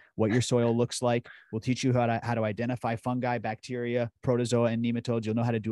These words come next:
all that shit by the end of this class. Plus, we'll give you personalized recommendations on your soil samples. So it's really, really cool. Find all of the information at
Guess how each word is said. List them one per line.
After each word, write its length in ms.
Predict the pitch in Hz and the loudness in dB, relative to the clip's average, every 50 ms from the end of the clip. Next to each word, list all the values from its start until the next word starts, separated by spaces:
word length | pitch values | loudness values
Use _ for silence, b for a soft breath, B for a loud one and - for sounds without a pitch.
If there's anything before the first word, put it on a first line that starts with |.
| - - | -2 0
all 220 | 120 135 147 147 | 2 4 4 4
that 160 | 139 123 107 | 4 2 0
shit 180 | - - 120 - | -2 -4 -4 -4
by 140 | 113 110 107 | -4 -4 -2
the 100 | 110 110 | -2 -2
end 100 | 107 107 | -2 -2
of 40 | 101 | -4
this 140 | 104 101 - | -4 -6 -6
class. 320 | - 113 107 101 107 - | -4 -4 -2 -2 -4 -6
Plus, 400 | - - - 160 156 147 - - | -4 2 4 6 6 6 4 0
we'll 80 | 147 139 | -2 0
give 160 | 143 131 127 | 0 -2 0
you 120 | 127 123 | -2 -2
personalized 540 | 117 - 127 120 - - 120 117 117 113 113 | -2 -2 -4 -4 -4 -4 -2 -2 -2 -2 -2
recommendations 640 | 113 113 - 113 110 110 113 110 107 107 - 107 104 | -2 -2 -2 -4 -4 -2 -2 -2 -4 -4 -6 -6 -6
on 160 | 92 104 107 | -6 -4 -4
your 100 | 104 101 | -6 -6
soil 300 | - - 110 104 101 104 | -6 -4 -4 -2 -2 -4
samples. 600 | - - 110 104 107 107 - 92 98 - - - b b b b b b | -4 -4 -4 -4 -4 -4 -4 -6 -6 -8 -10 -16 b b b b b b
So 180 | b - 127 120 | b 0 0 0
it's 120 | 113 - | 2 2
really, 280 | 110 117 139 147 147 143 | 2 6 6 6 6 6
really 200 | 139 143 139 131 | 6 6 6 4
cool. 320 | - - 135 127 127 123 b b b b b | 4 4 4 4 4 2 b b b b b
Find 320 | - 131 127 131 131 127 | -4 -2 0 0 0 0
all 240 | - 123 123 127 135 | 0 0 2 2 2
of 80 | 127 123 | 2 0
the 100 | 131 127 | 0 -2
information 520 | 131 120 - 123 120 123 120 - 120 120 | -2 -2 -4 -4 -2 -2 -2 -2 -4 -4
at 180 | - 113 110 | -4 -6 -8